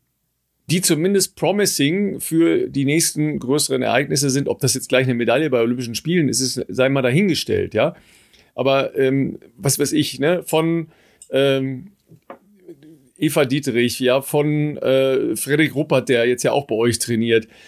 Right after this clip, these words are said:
Ja, das sind alles so, äh, Mohamed Abdullahi, der hier bei uns war, äh, konnte sich nicht qualifizieren, äh, weil er's nicht schlau angestellt hat für die W M.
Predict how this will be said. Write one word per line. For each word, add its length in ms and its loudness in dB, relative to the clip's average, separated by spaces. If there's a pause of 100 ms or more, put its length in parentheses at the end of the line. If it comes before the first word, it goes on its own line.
Ja, 100 2
das 100 2
sind 120 0
alles 220 2
so, 120 2
äh, 160 2
Mohamed 420 0
Abdullahi, 520 0
der 140 2
hier 180 0
bei 80 0
uns 320 0
war, 400 2
äh, 80 0
konnte 240 0
sich 140 2
nicht 180 0
qualifizieren, 800 0
äh, 280 -2
weil 120 4
er's 120 0
nicht 280 -6
schlau 200 0
angestellt 500 0
hat 140 0
für 120 -4
die 160 0
W 80 2
M. 280 0